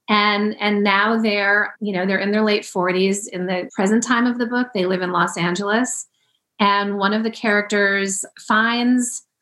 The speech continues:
a wedding ring that belonged to her husband that he told her many years prior he had lost while swimming in a pond. And so the plot is sort of the unraveling of that story and how it impacts the four couples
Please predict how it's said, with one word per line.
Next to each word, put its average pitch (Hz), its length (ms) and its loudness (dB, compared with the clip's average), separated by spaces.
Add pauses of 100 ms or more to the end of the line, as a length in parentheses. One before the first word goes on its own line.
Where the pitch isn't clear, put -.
(160)
a 190 340 2
wedding 233 420 2
ring 190 380 -4 (140)
that 196 240 -2
belonged 190 380 2
to 202 60 -4
her 185 160 -4
husband 170 560 -2
that 151 120 -4
he 175 240 -2
told 175 340 -2
her 180 140 -2
many 170 260 2
years 165 340 2
prior 160 400 -4
he 170 140 -4
had 165 140 -2
lost 160 360 0
while 156 460 -4 (320)
swimming 175 360 0
in 160 60 2
a 160 60 0
pond. - 400 -6 (600)
And 220 240 2
so 214 680 0 (640)
the 226 80 -2
plot 277 480 -2
is 233 160 -4
sort 220 320 0
of 190 560 0 (240)
the 214 180 2
unraveling 196 760 0
of 190 100 -4
that 175 220 0
story 196 720 0
and 180 260 0
how 175 400 2
it 175 160 -4
impacts 175 500 -2
the 180 100 -16
four 170 240 -4
couples 165 680 -2